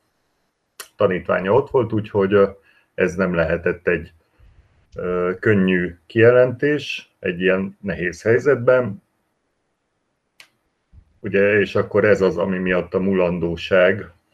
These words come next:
vagy hát, ö, nyilván nem ez az, de ez, ez is az a mondat, ami miatt a mulandóság olyan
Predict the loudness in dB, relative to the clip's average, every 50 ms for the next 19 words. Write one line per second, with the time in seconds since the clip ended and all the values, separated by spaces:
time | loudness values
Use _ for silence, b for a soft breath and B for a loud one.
0 | _ _ -10 -10 -10 -8 -8 -8 -10 -10 -10 -10 -8 -8 -8 -8 -10 -10 -4 -2
1 | 0 0 0 0 0 -2 -2 0 0 0 2 4 4 4 2 2 4 4 4 4
2 | 4 0 -4 -6 -8 -6 -4 -6 -4 -4 -4 -4 -4 -6 -4 -4 -4 -4 -2 -2
3 | -2 0 2 2 2 2 2 0 0 0 -2 0 0 0 0 -2 -2 -2 -2 2
4 | 2 2 2 2 0 -2 -2 0 0 0 2 4 4 4 2 2 -2 B